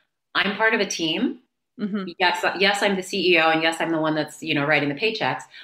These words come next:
Speaker 1: but I couldn't do what I do without my interns being another set of hands, or
Speaker 2: Mm-hmm.
Speaker 1: without my social media manager helping me create the posts,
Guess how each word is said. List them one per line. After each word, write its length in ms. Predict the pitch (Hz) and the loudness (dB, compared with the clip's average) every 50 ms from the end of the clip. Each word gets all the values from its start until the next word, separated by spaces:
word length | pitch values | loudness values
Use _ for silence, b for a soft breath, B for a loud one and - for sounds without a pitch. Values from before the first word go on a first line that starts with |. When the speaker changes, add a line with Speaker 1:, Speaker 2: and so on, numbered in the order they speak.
| B B B | B B B
Speaker 1:
but 640 | 190 190 285 311 220 151 139 147 - - - - - - _ _ _ _ _ _ _ _ _ _ _ _ _ _ _ _ _ _ _ _ | -4 0 2 2 4 4 2 2 0 -4 -8 -14 -18 -20 _ _ _ _ _ _ _ _ _ _ _ _ _ _ _ _ _ _ _ _
I 200 | - 180 202 254 269 | 0 2 2 2 2
couldn't 320 | - 311 339 - - 285 247 | 0 -2 -4 -2 -2 -2 0
do 200 | 247 247 247 233 | 2 2 4 4
what 120 | 202 185 | 4 4
I 200 | 180 170 165 165 | 4 4 2 2
do 460 | 160 156 151 156 175 226 277 339 370 - _ _ B B B B B B B B | 0 -2 -2 -2 -2 -2 -4 -6 -8 -10 _ _ B B B B B B B B
without 680 | 170 185 185 185 - - - 190 190 202 202 - - - | 0 0 0 0 -2 0 2 2 4 2 2 0 -2 -6
my 120 | 185 175 175 - | -4 -4 -2 -2
interns 500 | - 175 185 185 - 185 170 170 165 - | -2 -2 -2 -2 0 -2 -2 -2 -4 -2
being 360 | - 165 156 160 156 156 156 | 0 0 2 2 2 0 0
another 320 | - 151 156 151 151 151 | 0 0 0 0 0 -2
set 180 | 147 - 156 147 | -2 -2 -4 -4
of 80 | 147 143 | -4 -2
hands, 500 | - 151 139 139 127 - - 151 - - | -2 -2 0 0 -2 -4 -4 -8 -8 -8
or 300 | - 160 147 151 147 147 160 | -4 -2 0 2 2 0 0
Speaker 2:
Mm-hmm. 80 | 190 | -2
Speaker 1:
without 480 | 160 160 - - 165 175 185 202 196 190 | -6 -8 -6 -2 0 0 2 2 0 0
my 300 | 185 175 170 165 165 160 | 0 2 2 2 2 0
social 320 | 160 160 165 156 - - 160 | -2 -2 -4 -6 -6 -4 -4
media 200 | 160 156 156 156 | -2 -2 0 0
manager 400 | 151 147 147 143 143 143 143 143 | 0 0 0 0 0 -2 -2 -2
helping 300 | 143 143 139 - 151 151 | 0 -2 -2 -2 -2 -2
me 100 | 151 147 | -2 -2
create 260 | 147 - 151 139 127 | -2 -4 -4 -4 -4
the 60 | - 127 | -6 -8
posts, 640 | - - 135 117 - - - - - - - - | -6 -4 -4 -4 -4 -6 -10 -12 -16 -16 -18 -20